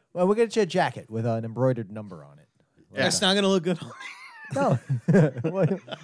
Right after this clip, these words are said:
Speaker 1: We'll get it tailored.
Speaker 2: <laughs> at least you'll fill it out. I, I, uh,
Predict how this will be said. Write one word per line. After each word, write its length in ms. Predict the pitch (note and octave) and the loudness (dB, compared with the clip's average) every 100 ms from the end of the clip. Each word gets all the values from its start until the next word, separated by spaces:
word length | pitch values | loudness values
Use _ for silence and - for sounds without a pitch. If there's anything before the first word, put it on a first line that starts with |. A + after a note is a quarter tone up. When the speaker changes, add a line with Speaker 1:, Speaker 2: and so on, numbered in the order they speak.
| D3 - | -6 6
Speaker 1:
We'll 100 | G3+ | 6
get 180 | A#3+ C4 | 8 6
it 200 | F#3+ - | 6 6
tailored. 480 | E3 C#3 B2 D3 D3+ - | 6 8 8 6 4 0
Speaker 2:
<laughs> 100 | - | -2
at 80 | F#3+ | 2
least 220 | D#4+ C4+ | 2 6
you'll 100 | C4 | 6
fill 340 | E3 G3+ G#3 | 6 4 6
it 80 | E3+ | 6
out. 300 | D#3 B2 F#2 - | 6 4 0 -10
I, 60 | A2 | -12
I, 400 | A#2+ A#2 A#2+ | -10 -12 -12
uh, 40 | B2 | -14